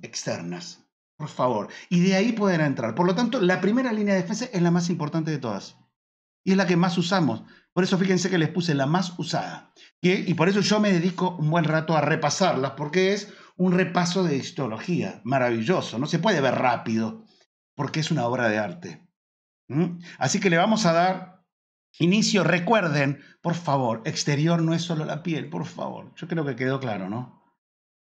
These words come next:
Por eso es importante masticar bien. Ahora vamos a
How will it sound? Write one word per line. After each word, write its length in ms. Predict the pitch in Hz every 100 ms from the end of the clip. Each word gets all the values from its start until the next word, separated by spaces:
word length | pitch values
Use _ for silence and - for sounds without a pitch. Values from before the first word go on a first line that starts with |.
| _ _
Por 140 | - 165
eso 300 | 170 170 170
es 160 | 147 170
importante 840 | 151 143 139 165 180 180 175 175
masticar 540 | 151 - 165 165 170
bien. 760 | 175 180 175 175 - - - - _ _ _ _ _ _ _ _ _
Ahora 160 | 139 143
vamos 280 | 139
a 40 | 131